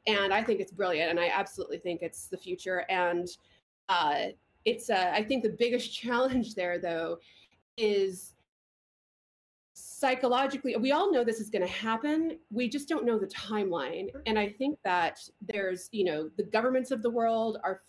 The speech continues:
freaking out over decentralization. They're freaking out over losing control of the monetary systems. We have gigantic corporations like Visa and MasterCard who are freaking out about becoming obsolete. We have gigantic corporations like Alphabet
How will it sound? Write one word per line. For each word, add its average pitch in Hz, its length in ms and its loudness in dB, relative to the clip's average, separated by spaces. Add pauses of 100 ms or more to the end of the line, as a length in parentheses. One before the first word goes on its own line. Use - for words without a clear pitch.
freaking 208 340 4
out 185 220 2
over 185 200 -2
decentralization. 185 920 -4
They're 156 140 -4 (220)
freaking 196 380 2
out 180 180 2
over 175 160 -2
losing 175 320 -2
control 180 480 -2
of 170 100 -4
the 180 60 -12
monetary 170 560 -2
systems. 170 640 -4 (400)
We 208 100 2
have 180 380 2 (220)
gigantic 208 840 0
corporations 196 760 0
like 170 220 -2
Visa 185 300 0
and 170 180 4
MasterCard 185 640 -2
who 190 80 -2
are 180 120 -2
freaking 208 460 0
out 175 140 4
about 165 240 0
becoming 185 320 -4
obsolete. 170 640 -4 (380)
We 233 100 4
have 220 160 4
gigantic 214 560 2
corporations 202 600 2
like 180 200 2
Alphabet 180 640 2